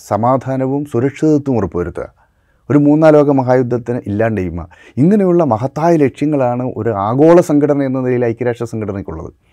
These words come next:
ആ ലക്ഷ്യം പൂർണ്ണമായി തകർന്നിരിക്കുന്നു. അവിടെ നിന്ന് balance of പവറിലേക്ക് ലോകം മാറിയിരിക്കുന്നു. ഇവിടെ ഇപ്പോൾ balance of പവറാണ്. അപ്പോൾ അമേരിക്ക അവിടെ നിൽക്കുന്നു, അതുകൊണ്ട് മറ്റൊരു രാജ്യം അതിനെതിരായിട്ട് ആരും അണിനിരക്കുന്നില്ല.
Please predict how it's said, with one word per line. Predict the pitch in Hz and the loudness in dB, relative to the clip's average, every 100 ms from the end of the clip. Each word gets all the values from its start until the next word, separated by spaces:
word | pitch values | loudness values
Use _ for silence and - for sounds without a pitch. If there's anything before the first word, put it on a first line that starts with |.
| _ _ _ - | _ _ _ -8
ആ | 101 | -6
ലക്ഷ്യം | 123 123 - 110 | -4 -6 -8 -8
പൂർണ്ണമായി | 95 101 101 95 | -6 -6 -6 -6
തകർന്നിരിക്കുന്നു. | 82 80 90 85 82 87 117 - _ _ - | -8 -8 -8 -8 -10 -10 -10 -12 _ _ -4
അവിടെ | 113 190 | 2 4
നിന്ന് | 196 101 87 98 143 _ _ _ 90 | 4 2 -2 -4 -8 _ _ _ -4
balance | 95 107 131 127 | -2 0 -2 -6
of | 139 | -8
പവറിലേക്ക് | 127 117 113 104 107 | -6 -4 -4 -4 -4
ലോകം | 92 87 87 | -6 -6 -6
മാറിയിരിക്കുന്നു. | 85 95 - _ _ _ _ _ _ _ - | -8 -10 -16 _ _ _ _ _ _ _ -14
ഇവിടെ | 87 180 | -6 -4
ഇപ്പോൾ | 185 | -2
balance | 214 165 214 233 220 | 2 4 4 0 -6
of | |
പവറാണ്. | - 104 82 - - _ _ _ _ | -4 -4 -4 -12 -16 _ _ _ _
അപ്പോൾ | - 120 | -8 -4
അമേരിക്ക | 110 147 175 165 | 0 0 2 0
അവിടെ | 139 | -2
നിൽക്കുന്നു, | 123 95 113 156 - | -4 -6 -8 -8 -4
അതുകൊണ്ട് | 104 110 110 123 | -4 -2 -4 -6
മറ്റൊരു | - 98 139 | -8 -6 -4
രാജ്യം | 135 127 123 131 139 | -2 -2 -2 -4 -6
അതിനെതിരായിട്ട് | 139 135 127 127 127 131 | -4 -4 -2 -2 -2 -2
ആരും | 110 135 | -2 -2
അണിനിരക്കുന്നില്ല. | 107 95 90 85 87 90 | -4 -4 -6 -8 -10 -10